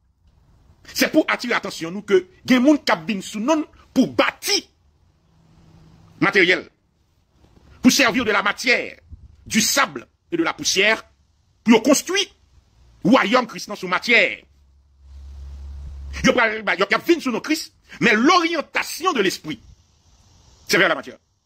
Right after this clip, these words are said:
C'est-à-dire que, il y a des gens qui viennent sous nom Jésus-Christ, mais toute réalisation que vous concrétiser,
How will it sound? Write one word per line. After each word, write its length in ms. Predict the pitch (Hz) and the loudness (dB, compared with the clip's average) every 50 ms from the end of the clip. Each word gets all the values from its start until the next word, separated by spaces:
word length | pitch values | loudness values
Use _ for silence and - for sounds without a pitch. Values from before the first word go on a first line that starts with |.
| _ _ _ _ _ _ _ _ _ _ _ _ _ _ _ _ _ _ - - | _ _ _ _ _ _ _ _ _ _ _ _ _ _ _ _ _ _ -10 -2
C'est-à-dire 280 | - 262 302 311 302 269 | 0 2 2 2 2 0
que, 220 | - 247 220 - - _ - - - _ _ _ _ _ _ - | -2 -4 -8 -8 -10 _ -20 -20 -20 _ _ _ _ _ _ 0
il 20 | |
y 40 | 202 | 0
a 20 | 214 | 2
des 60 | - | 2
gens 60 | 359 | 2
qui 60 | 381 | 2
viennent 120 | 330 349 330 | 0 -2 -2
sous 120 | - 320 | -2 -2
nom 120 | 285 247 208 | -2 -2 -2
Jésus-Christ, 520 | 170 170 156 135 160 - 285 - - - _ _ _ _ _ _ _ _ - - - | -4 -6 -8 -8 -8 -8 -8 -8 -10 -12 _ _ _ _ _ _ _ _ -10 -2 0
mais 100 | - 302 | 2 2
toute 220 | - - 359 381 | 4 4 4 4
réalisation 800 | 320 302 330 320 277 262 262 254 269 220 - 269 254 - - 247 285 | 4 4 4 4 4 4 2 0 -4 -6 -4 -6 -6 -6 -8 -12 -8
que 80 | - | -6
vous 120 | 202 190 185 185 160 - | -6 -4 -4 -4 -4 -4
concrétiser, 680 | - 254 247 - - 190 185 - 180 156 131 - 277 - | -4 -6 -4 -2 -2 -2 -2 -2 -4 -2 0 0 0 -2